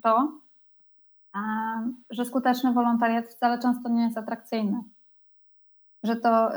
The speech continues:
te najbardziej potrzebne działania do realizacji, one z perspektywy wolontariuszy mogą wcale nie wydawać się, to źle zabrzmi, ale dość atrakcyjne, żeby w ogóle jechać.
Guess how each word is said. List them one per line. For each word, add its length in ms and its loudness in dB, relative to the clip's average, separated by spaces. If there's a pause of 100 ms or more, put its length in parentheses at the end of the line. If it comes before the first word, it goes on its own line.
(120)
te 80 0
najbardziej 840 4
potrzebne 960 0 (140)
działania 460 2
do 80 -4
realizacji, 880 0 (400)
one 280 6
z 80 -2
perspektywy 480 -2
wolontariuszy 540 2
mogą 240 0
wcale 260 0
nie 120 4
wydawać 500 0
się, 540 0 (1800)
to 120 -4
źle 160 0
zabrzmi, 340 4
ale 140 0
dość 200 0
atrakcyjne, 560 0
żeby 200 -4
w 40 -2
ogóle 200 -2
jechać. 400 -8